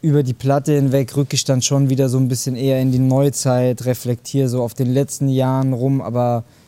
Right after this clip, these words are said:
nicht so intensiv wie bei dem Intro, dass ich wirklich so ganz, ganz in meine Kindheit zurückgehe. Wieso hab ich das wahrscheinlich nie gemacht? Weil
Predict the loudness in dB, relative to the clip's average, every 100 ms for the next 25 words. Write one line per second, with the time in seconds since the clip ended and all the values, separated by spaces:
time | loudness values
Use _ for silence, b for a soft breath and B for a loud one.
0 | b -2 0 0 -2 0 -2 0 0 0
1 | -2 -2 -2 -2 0 -2 -2 -4 -4 -4
2 | -4 -6 -6 -6 -6 -8 -6 -4 -4 -8
3 | -14 -6 -2 0 -2 -2 -2 -2 -2 -2
4 | -2 -4 -4 -4 -4 -6 -8 _ _ _
5 | _ -16 -8 -8 -6 -6 -8 B B B
6 | B B B -4 0 2 0 -2 -2 0
7 | 0 0 0 0 2 2 2 0 -2 -2
8 | 0 0 0